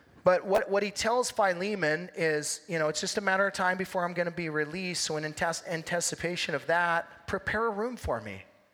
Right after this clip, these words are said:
so that when I come, I can rejoice with you in the amazing grace of God at work in our lives." Paul says, um, you know, that, that he,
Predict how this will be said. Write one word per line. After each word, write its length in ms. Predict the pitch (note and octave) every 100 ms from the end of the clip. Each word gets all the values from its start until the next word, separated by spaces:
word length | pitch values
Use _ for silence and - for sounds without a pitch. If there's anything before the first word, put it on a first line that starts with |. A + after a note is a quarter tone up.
| _ _ - - -
so 180 | -
that 180 | F#3 F3+
when 120 | F3+
I 100 | F3
come, 280 | E3+ G#3+ G3+
I 100 | F3
can 260 | E3+ F3+ D3+
rejoice 640 | D3+ - F3 F3+ D#3+ -
with 220 | C#3 -
you 200 | A#2+ G2+ A2+ - _ - - -
in 100 | D3+
the 60 | D3+
amazing 640 | C#3+ D#3 F3+ G3 F#3+ F#3+ F3
grace 420 | D#3+ F3 E3+ -
of 140 | D3
God 320 | D#3+ D3+ C#3
at 100 | C3+
work 240 | C#3 D3+ D#3
in 80 | C#3+
our 140 | C3+
lives." 460 | C3 B2 A2 G#2+ -
Paul 220 | F3 F3
says, 360 | - E3 C#3 - - - - - F3
um, 300 | D#3 C#3+ C#3+ - -
you 160 | F#3 D#3+
know, 140 | D3
that, 560 | D3+ C#3+ - - - - - - - - D3
that 200 | D#3 C#3+
he, 140 | F3+